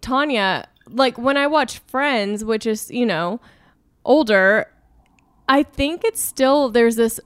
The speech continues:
sarcastic undertone to a lot of the humor, like, you, especially with Chandler, and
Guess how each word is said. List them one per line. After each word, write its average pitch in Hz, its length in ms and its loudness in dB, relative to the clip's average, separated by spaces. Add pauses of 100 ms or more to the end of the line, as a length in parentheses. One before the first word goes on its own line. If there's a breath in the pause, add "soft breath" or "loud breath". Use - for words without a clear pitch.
(120)
sarcastic 233 1000 -2
undertone 208 640 0
to 220 120 2
a 160 40 2
lot 214 340 2
of 220 220 -2
the 214 140 0
humor, 254 560 2
like, 214 160 2
you, 220 120 -2
especially 247 720 -2
with 208 160 -4
Chandler, 269 800 -2
and 190 220 -2